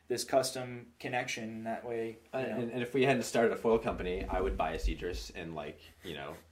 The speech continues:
Speaker 2: and a K D stab-, stabilizer and be shimming things and be doing all kinds of crazy stuff, because that's just, like, what I would wanna do. Like,
Speaker 1: Exactly.
Speaker 2: so, <laughs> like, we, we understand, and there's no issue there,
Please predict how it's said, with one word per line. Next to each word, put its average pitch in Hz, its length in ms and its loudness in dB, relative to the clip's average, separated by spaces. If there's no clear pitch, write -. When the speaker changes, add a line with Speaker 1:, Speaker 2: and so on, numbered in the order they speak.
Speaker 2:
and 82 160 -8
a 78 140 -8
K 92 140 -2
D 80 160 -6
stab-, 78 400 -8
stabilizer 85 520 -2
and 82 260 -8
be 82 160 -6
shimming 82 320 -6
things 92 360 -6
and 82 200 -8
be 85 80 -6
doing 82 260 -6
all 80 100 -6
kinds 113 220 -4
of 101 60 0
crazy 80 260 -8
stuff, 76 220 -10
because 87 160 -8
that's 82 180 -6
just, 82 160 -12
like, 85 180 -6
what 87 140 -4
I 95 100 0
would 120 140 -2
wanna 67 240 -12
do. 69 140 -12
Like, 107 140 -6
Speaker 1:
Exactly. 104 340 0
Speaker 2:
so, 110 80 -4
<laughs> - 0 -
like, 98 260 -2
we, 95 140 -8
we 110 320 -4
understand, 101 520 -2
and 85 180 -10
there's 90 180 -6
no 95 140 -4
issue 87 320 -4
there, 73 160 -4